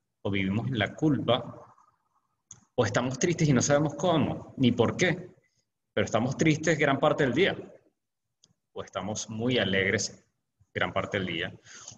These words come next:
o estamos, eh, orgullosos o agradecidos, y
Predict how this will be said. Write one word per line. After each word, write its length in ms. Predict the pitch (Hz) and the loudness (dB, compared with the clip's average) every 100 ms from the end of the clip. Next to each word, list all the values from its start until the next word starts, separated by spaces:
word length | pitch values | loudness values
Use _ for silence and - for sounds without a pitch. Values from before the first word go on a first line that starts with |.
| - | -6
o 80 | 101 | -4
estamos, 800 | - 120 104 104 117 120 - 120 - - _ _ _ | 0 0 0 2 2 4 2 -4 -12 -20 _ _ _
eh, 460 | 107 98 92 92 92 | -8 -6 -2 -2 -2
orgullosos 840 | 104 98 92 107 123 - 120 120 | -2 0 2 2 2 0 -4 -6
o 140 | 113 101 | -6 -4
agradecidos, 880 | 95 98 95 - 113 127 123 - - _ - - _ _ _ _ _ _ | 0 0 0 -2 -2 -4 -4 -8 -16 _ -20 -20 _ _ _ _ _ _
y 320 | - 135 151 | -2 2 2